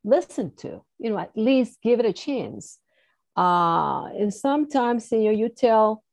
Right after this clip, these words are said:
uh, younger generations, um, you know, what you think about something, and they take it like, "Oh, that's old folk," you know, and stuff that, uh, uh, is not worth even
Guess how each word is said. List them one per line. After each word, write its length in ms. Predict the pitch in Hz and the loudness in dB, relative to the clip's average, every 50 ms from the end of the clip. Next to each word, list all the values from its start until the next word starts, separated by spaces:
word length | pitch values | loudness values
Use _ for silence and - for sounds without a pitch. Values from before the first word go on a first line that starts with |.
| _ _ _ _ _ | _ _ _ _ _
uh, 340 | - 190 185 175 175 - - | -4 -2 -2 -2 -4 -6 -6
younger 560 | - 202 214 220 226 233 220 220 196 196 196 190 - _ _ | 0 2 4 4 4 2 2 2 2 2 0 -2 -6 _ _
generations, 1040 | - - 214 208 202 190 185 196 214 247 247 214 - - 180 175 170 165 170 - - | -2 -2 0 0 0 0 0 2 0 0 0 -2 -8 -8 -8 -6 -6 -8 -8 -8 -8
um, 460 | - 165 170 170 160 160 - - - _ _ _ _ _ _ _ _ _ - - _ _ _ _ _ _ _ _ _ _ _ 262 | -6 -6 -4 -6 -6 -8 -10 -12 -18 _ _ _ _ _ _ _ _ _ -20 -20 _ _ _ _ _ _ _ _ _ _ _ -2
you 80 | 214 | 2
know, 100 | 240 247 | 2 4
what 280 | 214 208 226 214 208 - | 4 4 2 0 0 -2
you 60 | 202 | -8
think 380 | - _ 269 277 - - - - | -4 _ -2 -2 -2 -2 -4 -6
about 380 | 185 - - 156 147 - - | -6 -4 -4 -6 -6 -6 -10
something, 680 | - - 165 156 143 - - 151 151 151 151 165 165 160 | -8 -8 -6 -6 -8 -10 -12 -12 -10 -8 -8 -8 -8 -8
and 340 | 165 175 180 170 170 160 - - - _ _ _ _ _ _ _ _ _ _ _ _ | -8 -8 -8 -8 -8 -10 -10 -12 -18 _ _ _ _ _ _ _ _ _ _ _ _
they 140 | - 302 302 | -2 -2 -2
take 340 | - - - 247 220 226 - | -2 0 0 0 0 2 0
it 120 | 214 208 | -2 -2
like, 260 | - 202 185 175 170 - | 0 -2 -2 -2 -4 -4
"Oh, 240 | - - 170 165 170 | -4 -4 -2 -2 -2
that's 240 | 190 202 208 - - | -2 -2 -2 -4 -4
old 300 | - 180 165 156 151 - | 0 0 0 0 -2 -6
folk," 380 | _ - 147 135 - - - - | _ -4 -4 -2 -4 -4 -8 -8
you 100 | - 196 | -6 -6
know, 280 | 175 147 - 87 92 - | -4 -4 -6 -8 -10 -10
and 100 | - 175 | -12 -12
stuff 440 | - - _ - 147 139 - - - _ | -14 -12 _ -4 -2 -2 -4 -6 -8 _
that, 280 | - 180 170 165 160 - - _ _ | -2 -2 -2 -2 -4 -8 -12 _ _
uh, 280 | - - - - - - _ _ _ _ _ _ _ _ _ _ _ _ _ _ _ _ _ | -12 -10 -10 -10 -14 -16 _ _ _ _ _ _ _ _ _ _ _ _ _ _ _ _ _
uh, 280 | - 165 165 160 160 - | -6 -6 -4 -4 -6 -4
is 180 | - 202 180 233 | -4 -4 -2 0
not 180 | 226 190 175 | -2 -2 -2
worth 400 | 180 180 185 180 175 175 170 - | -2 0 0 0 0 0 -2 -2
even 500 | 175 165 165 - 151 143 139 131 - - | -4 -4 -4 -4 -6 -8 -8 -10 -12 -16